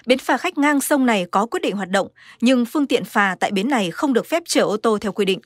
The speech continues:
Phòng Cảnh sát Giao thông Công an tỉnh An Giang cho biết, qua kiểm tra nồng độ cồn, thuyền trưởng tàu biển chở hàng và phà khách kết quả không chấm không không mi-li-gam trên lít khí thở. Bến khách ngang sông có quyết định công bố hoạt động, nhưng không được phép chở ô tô theo quy định.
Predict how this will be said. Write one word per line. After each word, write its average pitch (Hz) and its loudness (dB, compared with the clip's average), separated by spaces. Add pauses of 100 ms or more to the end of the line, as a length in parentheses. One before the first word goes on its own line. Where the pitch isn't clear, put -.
(640)
Phòng 285 2
Cảnh 233 -2
sát 339 -6
Giao 320 2
thông 302 0
Công 294 0
an 269 0
tỉnh 233 -2
An 214 0
Giang 233 0
cho 226 -4
biết, 294 -2 (440)
qua 240 4
kiểm 226 0
tra 240 2
nồng 202 -2
độ 180 -4
cồn, 185 -2 (300)
thuyền 269 2
trưởng 233 2
tàu 226 2
biển 214 0
chở 196 -2
hàng 196 0
và 190 2
phà 185 -4
khách 330 -2 (340)
kết 381 -4
quả 214 2
không 262 -2
chấm 226 -2
không 269 -2
không 247 0
mi-li-gam 233 2
trên 214 -2
lít 330 -2
khí 226 -2
thở. 208 0 (400)
Bến 220 2
khách 349 -6
ngang 254 0
sông 226 0
có 214 0
quyết 359 -2
định 247 -2
công 220 0
bố 196 0
hoạt 240 -4
động, 190 0 (340)
nhưng 269 2
không 311 -2
được 240 0
phép 370 -2
chở 285 0
ô 196 4
tô 233 0
theo 214 -4
quy 214 -2
định. 190 -4